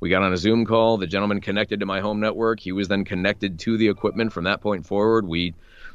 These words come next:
I mean, it was mind-boggling that we could do it, but we did. And, uh,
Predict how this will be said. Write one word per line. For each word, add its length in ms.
I 40
mean, 80
it 60
was 180
mind-boggling 920
that 80
we 100
could 140
do 180
it, 100
but 100
we 100
did. 280
And, 300
uh, 280